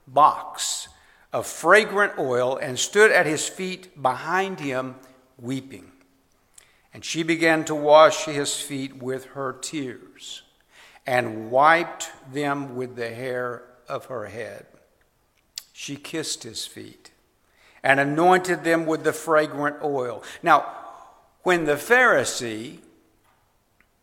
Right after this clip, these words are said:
let's, let's put a little commentary there. The Pharisee, the agitator,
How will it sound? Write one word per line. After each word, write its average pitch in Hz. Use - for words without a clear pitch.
let's, -
let's 202
put -
a 190
little 151
commentary 110
there. 107
The 170
Pharisee, 120
the 131
agitator, 135